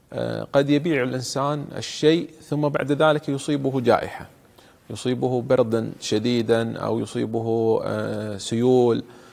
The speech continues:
فهذه الثمار التي في الأشجار تتضرر، فيأتي المشتري الذي قد اشترى في أول الأمر قبل أن تظهر هذه الثمرة وتكون صالحة،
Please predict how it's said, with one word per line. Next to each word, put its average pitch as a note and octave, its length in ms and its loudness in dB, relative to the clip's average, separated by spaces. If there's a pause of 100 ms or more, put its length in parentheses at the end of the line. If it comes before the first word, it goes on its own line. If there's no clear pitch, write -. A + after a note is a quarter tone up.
(280)
فهذه D3+ 880 2
الثمار C3 540 2
التي A2 280 0
في D3+ 100 -2
الأشجار D3+ 680 2 (960)
تتضرر، C3 540 4 (640)
فيأتي D3+ 600 2
المشتري C#3 500 0
الذي A#2 260 0
قد A#2+ 200 0
اشترى B2 520 2 (180)
في A2+ 220 -4
أول D#3+ 360 6
الأمر B2 400 2
قبل D3+ 320 2
أن C3 220 0
تظهر A#2+ 380 0
هذه A#2 480 -2
الثمرة A2+ 460 -4
وتكون A2 380 -4
صالحة، C3+ 640 4